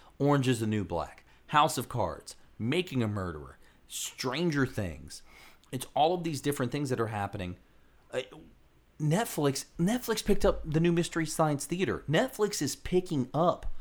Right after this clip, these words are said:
all of these side things, and it's coming straight to Netflix. And it's because, it's because of reach. It's because of reach, and they don't have to deal with the corporate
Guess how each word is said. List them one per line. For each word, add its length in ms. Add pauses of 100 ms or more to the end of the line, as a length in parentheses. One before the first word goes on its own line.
(400)
all 280
of 120
these 220
side 540
things, 580 (320)
and 100
it's 100
coming 320
straight 400
to 60
Netflix. 680
And 380 (160)
it's 140
because, 480 (960)
it's 160
because 300
of 120
reach. 540
It's 120
because 220
of 120
reach, 400 (240)
and 140
they 80
don't 320
have 240
to 80
deal 340
with 280
the 220
corporate 800